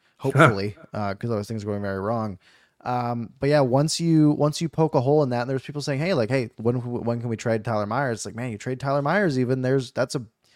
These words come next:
Speaker 2: that's a, there's a hole now, right? Now you're
Speaker 1: Mm-hmm.
Speaker 2: pulling in guys like Noah Juulsen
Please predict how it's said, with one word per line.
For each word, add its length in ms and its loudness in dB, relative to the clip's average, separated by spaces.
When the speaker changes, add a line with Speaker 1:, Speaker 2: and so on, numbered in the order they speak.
Speaker 2:
that's 160 -10
a, 140 2
there's 260 0
a 80 4
hole 260 6
now, 300 -2
right? 260 -4
Now 140 -4
you're 260 2
Speaker 1:
Mm-hmm. 280 -2
Speaker 2:
pulling 280 -2
in 80 -4
guys 240 -2
like 140 -8
Noah 240 -6
Juulsen 500 -2